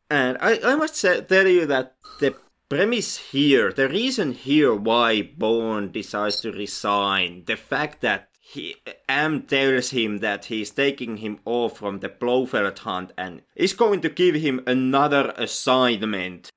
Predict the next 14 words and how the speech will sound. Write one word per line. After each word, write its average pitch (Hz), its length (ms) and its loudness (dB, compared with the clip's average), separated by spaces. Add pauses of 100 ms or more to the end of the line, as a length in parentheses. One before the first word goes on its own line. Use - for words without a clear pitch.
(100)
and 107 240 -2
that's 160 320 0
why 110 300 2
Bond 117 380 0
is 104 240 -6
resigning. 113 540 -4
It's - 220 -10 (300)
kind 170 240 0
of - 160 -6
the 131 160 4
most 127 640 -2
idiotic 127 560 -2
and 107 240 -8
meaningless 123 680 -6